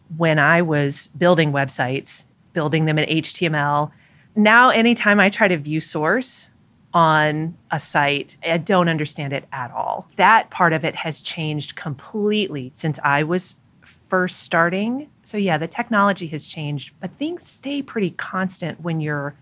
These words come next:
focusing on what problem are we trying to solve here? What are the user's needs that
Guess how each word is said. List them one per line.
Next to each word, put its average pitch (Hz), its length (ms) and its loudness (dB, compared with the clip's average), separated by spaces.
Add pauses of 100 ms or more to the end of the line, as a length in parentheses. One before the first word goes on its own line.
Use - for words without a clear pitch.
(120)
focusing 190 560 -2
on 147 540 -4 (560)
what 185 260 0
problem 175 360 2
are 156 100 2
we 151 100 -4
trying 147 280 -6
to - 40 -8
solve 131 320 -10
here? 135 380 -8 (320)
What 180 460 2
are 175 120 6
the 151 120 -2
user's 143 680 -6 (280)
needs 156 560 -2
that - 180 -6